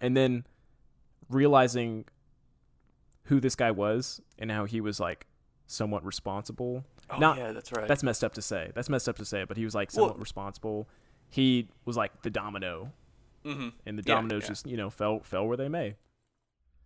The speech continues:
Speaker 1: And I think that, uh, like I said before, he just saw, you know, if you tip one stone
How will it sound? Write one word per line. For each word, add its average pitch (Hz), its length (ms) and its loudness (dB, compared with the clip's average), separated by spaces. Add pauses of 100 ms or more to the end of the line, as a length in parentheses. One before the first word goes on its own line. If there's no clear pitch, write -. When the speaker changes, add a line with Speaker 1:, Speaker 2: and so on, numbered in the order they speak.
(460)
Speaker 1:
And 107 140 -2
I 107 60 -2
think 104 180 -2
that, 92 400 -2
uh, 92 380 -6 (960)
like 107 120 -2
I 110 40 -2
said 101 180 -4
before, 104 260 -4
he 98 100 -2
just 95 180 -6
saw, 95 300 -2 (300)
you 98 100 -10
know, 101 200 -10 (840)
if - 60 -12
you 113 60 -6
tip 107 220 -4
one 104 180 -4
stone 110 480 -6